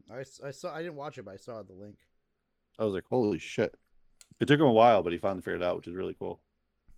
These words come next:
Speaker 2: All right, so xCloud upgrade is live.
Speaker 1: Yeah, here we
Speaker 2: Series
Speaker 1: go.
Speaker 2: X
Speaker 1: This
Speaker 2: Power.
Speaker 1: is what I, I was waiting to hear.
Speaker 2: Here on
Speaker 1: What
Speaker 2: the
Speaker 1: ha-, Grim had to
Speaker 2: X
Speaker 1: say.
Speaker 2: Power on the browser for over two hundred sixty games.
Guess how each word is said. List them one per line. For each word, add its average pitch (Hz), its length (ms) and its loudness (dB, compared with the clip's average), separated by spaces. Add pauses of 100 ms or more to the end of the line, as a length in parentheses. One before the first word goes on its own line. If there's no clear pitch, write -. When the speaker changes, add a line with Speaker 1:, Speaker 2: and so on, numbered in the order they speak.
(2500)
Speaker 2:
All 127 120 4
right, 92 100 -4
so 123 160 0
xCloud 151 760 6 (760)
upgrade 170 400 8
is 120 140 4
live. 127 640 10 (480)
Speaker 1:
Yeah, 110 120 -14
here 127 120 -8
we 156 100 -8
Speaker 2:
Series 143 320 2
Speaker 1:
go. 147 60 8
Speaker 2:
X 139 100 4
Speaker 1:
This 170 140 0
Speaker 2:
Power. 135 320 6
Speaker 1:
is 135 60 -8
what 131 240 -12
I, 139 40 -4
I 139 40 -2
was 123 120 -2
waiting 131 180 -8
to 120 60 -6
hear. 135 120 0
Speaker 2:
Here 196 360 10
on 156 240 10
Speaker 1:
What 147 140 4
Speaker 2:
the 120 60 0
Speaker 1:
ha-, - 140 -10
Grim 139 200 -4
had - 180 -10
to 147 60 10
Speaker 2:
X 143 200 10
Speaker 1:
say. - 200 -16 (100)
Speaker 2:
Power 151 380 10
on 131 180 8
the 123 80 6
browser 120 520 6
for 110 220 -2
over 113 280 2
two - 140 -4
hundred 151 200 0
sixty 135 320 -6
games. 101 440 -2